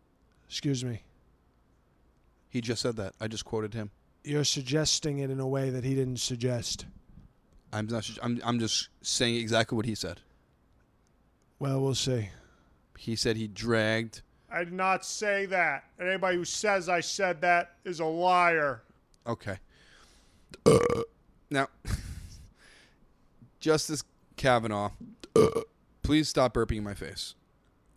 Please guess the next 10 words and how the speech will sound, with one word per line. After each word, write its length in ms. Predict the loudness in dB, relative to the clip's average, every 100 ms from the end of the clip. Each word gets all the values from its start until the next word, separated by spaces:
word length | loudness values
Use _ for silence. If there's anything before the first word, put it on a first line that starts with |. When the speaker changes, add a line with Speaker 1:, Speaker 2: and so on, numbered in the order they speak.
| -12
Speaker 1:
Yeah, 240 | -4 -2 -2
you're, 160 | -2 0
like, 240 | 0 0
burping 400 | 4 4 6 2
right 220 | 4 2 2
next 320 | 0 0 0
to 80 | 0
me, 240 | 0 0
Raging 480 | 0 2 0 -2 -2
Brett. 280 | 0 0